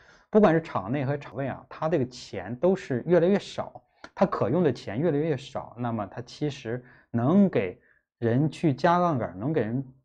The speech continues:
去融资的钱就特别特别少。所以说，啊，现在是一个主动去杠杆过程，春节后大概率来说，啊，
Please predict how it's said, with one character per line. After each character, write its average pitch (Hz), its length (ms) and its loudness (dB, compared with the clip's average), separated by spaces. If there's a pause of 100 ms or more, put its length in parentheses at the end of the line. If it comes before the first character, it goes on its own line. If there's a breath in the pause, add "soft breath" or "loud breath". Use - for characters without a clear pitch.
(160)
去 117 340 0
融 104 260 -4
资 180 240 2
的 113 340 0
钱 101 360 -10
就 123 60 -8
特 - 120 -4
别 101 140 -6
特 101 100 -14
别 101 100 -14
少。 - 280 -18 (260)
所 135 180 0
以 131 60 0
说， 131 320 0 (400 loud breath)
啊， 101 320 -10 (160 loud breath)
现 147 260 2
在 147 140 2
是 - 160 -6
一 139 40 -2
个 147 100 2
主 98 180 -10
动 127 160 -4
去 143 140 -6
杠 127 160 -4
杆 92 100 -10
过 117 140 -4
程， 98 120 -10
春 165 200 -2
节 147 120 4
后 147 220 2
大 151 260 -2
概 131 140 0
率 110 120 -2
来 95 140 -8
说， 107 300 -10 (360 soft breath)
啊， 98 240 -6